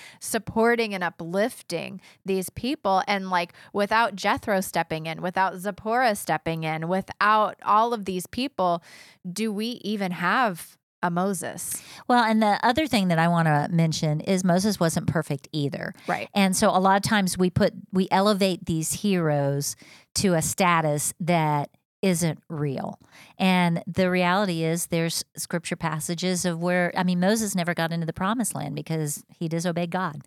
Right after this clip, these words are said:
Speaker 1: Yeah.
Speaker 2: People forget about that kind of stuff. And so I think that's, I find that comforting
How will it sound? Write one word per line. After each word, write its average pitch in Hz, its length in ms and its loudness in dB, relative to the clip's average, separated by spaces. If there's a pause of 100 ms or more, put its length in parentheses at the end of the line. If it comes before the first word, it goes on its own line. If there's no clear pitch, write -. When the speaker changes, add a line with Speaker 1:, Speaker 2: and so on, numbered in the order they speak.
Speaker 1:
Yeah. 170 360 -6
Speaker 2:
People 175 240 -2
forget 190 260 0
about 180 220 0
that 151 160 -2
kind 156 180 -8
of 139 60 -6
stuff. - 320 -8 (320)
And 214 140 0
so 262 100 4
I 254 80 2
think 339 160 -4
that's, 269 320 2 (240)
I 233 120 4
find 233 220 0
that 156 120 -2
comforting - 640 -6